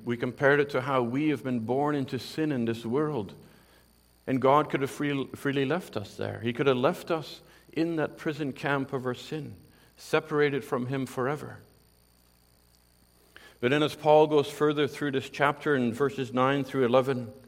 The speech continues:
he then shows the wonder that you can have that firm hope and that ex-, expectation because this peace that God provides for his people is an, is an everlasting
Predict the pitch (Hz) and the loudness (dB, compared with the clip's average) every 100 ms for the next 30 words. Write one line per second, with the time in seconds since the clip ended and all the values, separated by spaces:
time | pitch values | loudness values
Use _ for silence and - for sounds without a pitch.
0 | - _ _ _ _ _ _ _ - 127 | -20 _ _ _ _ _ _ _ -4 0
1 | 135 127 117 - 135 139 123 104 - 107 | 2 0 -2 0 4 4 2 -2 -4 -2
2 | 107 120 123 113 104 101 - - - _ | 2 2 2 0 -4 -6 -14 -20 -20 _
3 | _ _ _ - 101 117 117 - - - | _ _ _ -16 -4 -2 -2 -8 -20 -20
4 | _ - 123 123 123 123 131 127 - - | _ -6 -6 -4 -6 -2 -2 0 -2 -2
5 | 139 123 101 117 143 - - - 117 113 | -2 0 -2 -2 -2 -4 -12 -8 -2 0
6 | 104 - - - 113 - - 113 - - | 0 -4 -12 -4 -4 -4 -4 -4 -4 -4
7 | 147 147 - 139 123 110 - - - _ | -2 -2 -4 -6 -6 -10 -20 -20 -20 _
8 | 117 113 139 147 156 127 117 110 - - | -8 -6 2 2 2 0 -6 -6 -10 -10
9 | - 170 165 - 117 107 101 127 143 156 | -6 -6 -6 -6 -4 -4 0 2 4 2
10 | 147 - 113 104 117 139 156 147 - 113 | 0 -2 0 2 4 4 2 -2 -4 -6
11 | 110 104 - - 160 - 147 117 - - | -4 -6 -8 -10 -10 -6 -8 -8 -18 -20
12 | - - - 127 120 117 113 117 113 120 | -20 -10 -4 -2 0 0 0 0 -2 -2
13 | 113 110 104 95 98 135 120 - 110 101 | -4 -2 -2 -2 -4 -6 -10 -14 -16 -16